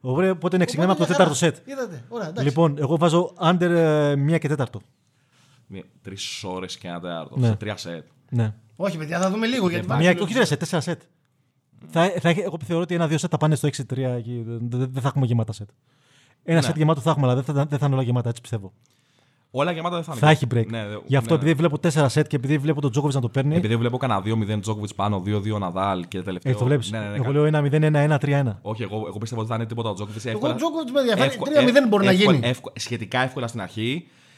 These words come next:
Speaker 3: Ο... Επειδή είναι και αυτό ένας μικρός παράγοντας, ότι όλο το γήπεδο θα είναι με τον Nadal, όλοι θα βρίζουν τον Djokovic.
Speaker 1: Δεδομένο.
Speaker 3: Όλοι, όλοι. Δεν θα,
Speaker 2: Όλοι.
Speaker 3: άντε, υπάρχουν πέντε σερβις στο γήπεδο.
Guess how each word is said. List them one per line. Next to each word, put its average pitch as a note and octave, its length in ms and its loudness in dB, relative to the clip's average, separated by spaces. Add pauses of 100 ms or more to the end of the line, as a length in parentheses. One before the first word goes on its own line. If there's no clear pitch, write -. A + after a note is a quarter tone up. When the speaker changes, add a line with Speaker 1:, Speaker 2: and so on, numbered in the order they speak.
(320)
Speaker 3:
Ο... A2+ 220 -4
Επειδή A2+ 500 -6 (180)
είναι F3+ 240 4
και D3+ 60 -2
αυτό A#2+ 140 -2
ένας G2+ 240 0
μικρός G2+ 180 -8
παράγοντας, F#2 560 -4
ότι G2 260 -12
όλο E3 360 8
το C3 80 2
γήπεδο A2+ 320 0
θα B2 100 -4
είναι A2+ 80 -2
με G#2 60 -4
τον G2+ 220 -4
Nadal, G2 240 -4 (140)
όλοι F3 300 6
θα C#3+ 120 -2
βρίζουν A#2 260 -6
τον G2+ 160 -8
Djokovic. A2 140 -8
Speaker 1:
Δεδομένο. B2+ 320 10
Speaker 3:
Όλοι, B2 100 8
όλοι. B2+ 120 2
Δεν C3 120 -2
θα, B2 140 0
Speaker 2:
Όλοι. D#3 140 0
Speaker 3:
άντε, D#3 160 2
υπάρχουν D#3+ 240 -2
πέντε D3+ 160 -4
σερβις B2+ 240 -4
στο G2+ 100 -6
γήπεδο. G2+ 340 -6